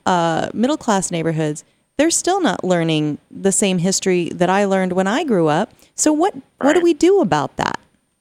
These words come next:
Speaker 2: Well, you know, there is a, um, a large chunk of history that has been missing in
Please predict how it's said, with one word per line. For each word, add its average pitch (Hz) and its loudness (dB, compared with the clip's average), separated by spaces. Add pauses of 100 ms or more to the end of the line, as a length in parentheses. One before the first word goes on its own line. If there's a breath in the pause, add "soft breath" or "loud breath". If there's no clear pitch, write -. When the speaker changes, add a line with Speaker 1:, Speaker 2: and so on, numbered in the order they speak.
(960)
Speaker 2:
Well, 185 2
you 190 -4
know, 139 0
there 180 4
is 156 -2
a, 117 6
um, 110 6 (400)
a 107 2
large 147 6 (180)
chunk 160 -4
of 123 -2 (180)
history 95 -8
that 90 -4
has 95 -2 (140)
been 90 -6
missing 92 -4
in 87 -10